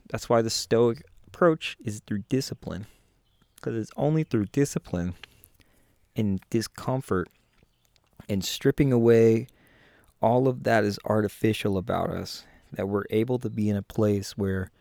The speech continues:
we're gonna have the fortitude and the willpower to say no to certain aspects of ourselves that arise and to endure things that are outside of our control and that provide us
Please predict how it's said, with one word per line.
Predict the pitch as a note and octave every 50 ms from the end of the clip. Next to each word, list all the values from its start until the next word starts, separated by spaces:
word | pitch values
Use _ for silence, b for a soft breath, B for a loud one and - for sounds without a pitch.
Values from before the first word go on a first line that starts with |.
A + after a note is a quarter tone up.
| b b b b b b b
we're | - - A2+ G#2+
gonna | A2+ A2+ B2
have | A#2 - - A2 G#2 G2+ G2+
the | G2+ G2
fortitude | - - - B2+ C3 C3 B2+ B2+ - - - G2+ G2 F#2+ F#2+
and | F#2+ F#2+ F#2+
the | F#2+
willpower | G2 G#2 G#2 A2+ A#2 - - - G2+ G2 F#2+ F#2 F2+ F#2
to | - G2
say | - - G2 F#2+ F#2+
no | F#2 F#2+ G2 G2+ G#2+ A2 G#2 F#2 F#2+ F2 - -
to | - G2
certain | - - G#2+ G2 F#2+ - -
aspects | - G2+ G#2+ G#2 - - - G2 - -
of | - F#2
ourselves | - - - - - - G2 F#2+ G2+ - -
that | - F#2
arise | F2+ F2 F2+ F#2 F2+ F2+ F2 F2+ F#2 F#2 -
and | - - G#2 -
to | G2 G2
endure | F#2+ F#2+ F#2 F#2 G2 G2 G#2+ A2 G#2 G2+
things | G2+ - - G#2 G2 F#2 F#2 F#2+ -
that | - G2+ G2 - -
are | - - G2 G2 G2 F#2+ F#2+ -
outside | A2 G#2+ G#2+ - - G2+ F#2+ F#2+
of | G2 G2
our | F#2+ F#2
control | - - G2 F#2 - - A2+ G#2+ G2+ G2+ G2+ -
and | - G#2+
that | G2+ G2+
provide | - - G2+ G2 G2+ G2 G2 G2
us | G2+ F#2+ F#2+ -